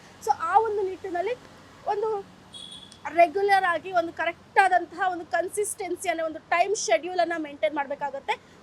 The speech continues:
So ಆ ಒಂದು ಟೈಮ್ ಶೆಡ್ಯೂಲ್ ಅನ್ನ ಮೊದಲು ಫಿಕ್ಸ್ ಮಾಡ್ಕೊಳ್ಳಿ. ಅದೇ ಟೈಮ್‌ನಲ್ಲೇ ವಿಡಿಯೋಗಳನ್ನ ಅಪ್ಲೋಡ್ ಮಾಡೋದಕ್ಕೆ ಸ್ಟಾರ್ಟ್ ಮಾಡ್ತಾ ಬರ್ಬೇಕು. So ಆ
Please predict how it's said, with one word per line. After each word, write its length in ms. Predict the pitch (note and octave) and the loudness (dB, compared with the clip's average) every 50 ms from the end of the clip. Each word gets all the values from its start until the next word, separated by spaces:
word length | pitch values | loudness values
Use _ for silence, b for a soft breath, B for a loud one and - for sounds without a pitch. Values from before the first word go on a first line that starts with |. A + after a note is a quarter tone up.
| - | 0
So 40 | - - | 2 2
ಆ 240 | - E4+ E4+ F#4 | 4 4 4 4
ಒಂದು 220 | G#4 G#4+ A4+ G#4 G#4+ | 4 2 0 -2 -6
ಟೈಮ್ 400 | - - - F#4+ F4+ G4+ G4+ G#4+ | -6 -4 0 0 0 0 0 -2
ಶೆಡ್ಯೂಲ್ 360 | - G#4+ D#4+ D4+ E4+ F4 F4 | -2 -4 -4 -4 -2 -2 -2
ಅನ್ನ 100 | E4+ E4+ E4+ | 0 -2 -2
ಮೊದಲು 260 | D#4 D4 C#4+ C4+ D4+ | -6 -8 -8 -8 -10
ಫಿಕ್ಸ್ 360 | D4 - F4 - - - - | -10 -10 -10 -8 -8 -6 -4
ಮಾಡ್ಕೊಳ್ಳಿ. 400 | F4 F4+ F4 F4 - F4 F#4 F#4+ | -4 -4 -4 -4 -6 -6 -6 -4
ಅದೇ 400 | E4+ - C#4+ C#4+ F4 F#4+ A4+ C5+ | -4 -6 -6 -4 -2 0 2 2
ಟೈಮ್‌ನಲ್ಲೇ 420 | - - G4+ G4+ F4+ F#4 F#4 F#4 G#4+ B B B B B - | 4 4 2 2 2 0 -2 -2 -2 B B B B B 0
ವಿಡಿಯೋಗಳನ್ನ 500 | D#4 F4 F#4 F#4+ F4+ F4+ F4 E4 E4 F4+ E4 | 2 2 2 0 2 2 2 2 2 0 -2
ಅಪ್ಲೋಡ್ 320 | - - - D#4 D#4 D4+ | -2 -4 -6 -8 -8 -6
ಮಾಡೋದಕ್ಕೆ 400 | D4+ D4 C#4+ C#4+ C#4+ D4+ - A4+ | -6 -6 -6 -6 -8 -8 -8 -8
ಸ್ಟಾರ್ಟ್ 440 | A4+ - - - E4 D4+ D#4+ D#4+ - | -8 -6 -2 0 0 0 0 0 -2
ಮಾಡ್ತಾ 260 | D4 C#4+ D4 - - | -2 -2 -2 -2 -4
ಬರ್ಬೇಕು. 520 | - C4+ C4 B3+ C4 B3+ - - D4 - - - - - - - - | -4 -4 -4 -4 -6 -8 -8 -8 -8 -10 -10 -12 -18 -20 -16 0 0
So 60 | A#4 - - | 0 2 4
ಆ 280 | E4+ F4 F#4+ G#4+ C5 | 4 8 8 8 8